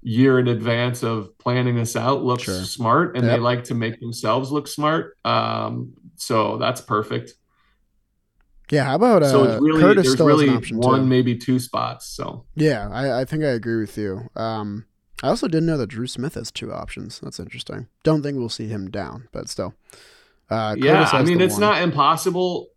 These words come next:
Speaker 1: uh, at some point if he struggles in the beginning of the year, but this guy is, uh, makes your team the best if he's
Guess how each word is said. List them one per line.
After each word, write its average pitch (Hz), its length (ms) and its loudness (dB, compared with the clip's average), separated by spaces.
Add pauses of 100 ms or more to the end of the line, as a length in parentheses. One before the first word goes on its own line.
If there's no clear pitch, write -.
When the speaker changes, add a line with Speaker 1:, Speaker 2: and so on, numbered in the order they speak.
Speaker 1:
uh, 135 200 2
at 117 200 -4
some 139 240 -2
point 151 240 -2
if 127 100 -4
he 131 80 0
struggles 127 480 -2
in 123 80 -4
the 110 60 -2
beginning 107 400 -2
of 131 80 -2
the 139 60 0
year, 147 180 0
but 110 180 -4
this 123 180 -4
guy 120 320 -2
is, 107 400 -8 (560)
uh, 120 300 -4
makes 135 340 2
your 139 100 0
team 127 240 0
the 120 100 0
best 110 340 -2
if 107 120 -10
he's 110 460 -8